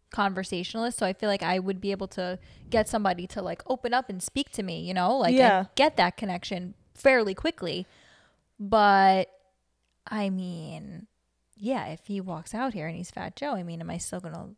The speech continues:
Speaker 1: like, wanna be in love with him? Maybe. Maybe not.
Speaker 2: Which Fat Joe is not even, like, a bad
Speaker 1: Fat
Speaker 2: looking
Speaker 1: Joe's not,
Speaker 2: guy.
Speaker 1: Fat
Speaker 2: I don't
Speaker 1: Joe's
Speaker 2: know
Speaker 1: not
Speaker 2: why
Speaker 1: even that. I
Speaker 2: I'm
Speaker 1: don't,
Speaker 2: <laughs> even
Speaker 1: I guess you were just
Speaker 2: thinking
Speaker 1: like,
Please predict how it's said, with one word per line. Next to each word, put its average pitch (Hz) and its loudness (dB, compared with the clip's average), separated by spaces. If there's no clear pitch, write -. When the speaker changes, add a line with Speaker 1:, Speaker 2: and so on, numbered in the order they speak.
Speaker 1:
like, - -10
wanna 175 -10
be 175 -10
in - -12
love - -8
with 233 -12
him? 320 -8
Maybe. 220 -4
Maybe 202 -6
not. 202 -2
Speaker 2:
Which 339 0
Fat 269 8
Joe 247 8
is 247 6
not 220 4
even, 220 0
like, 208 0
a 208 -2
bad 190 0
Speaker 1:
Fat 247 4
Speaker 2:
looking 269 6
Speaker 1:
Joe's 269 6
not, 226 8
Speaker 2:
guy. 226 8
Speaker 1:
Fat 233 2
Speaker 2:
I 226 12
don't 240 8
Speaker 1:
Joe's 277 10
Speaker 2:
know 254 10
Speaker 1:
not 247 12
Speaker 2:
why 262 12
Speaker 1:
even 226 6
that. 359 12
I 226 8
Speaker 2:
I'm 233 8
Speaker 1:
don't, 359 10
Speaker 2:
<laughs> 339 4
even - 4
Speaker 1:
I 247 8
guess 262 8
you 269 4
were 262 6
just - 6
Speaker 2:
thinking 392 8
Speaker 1:
like, 415 8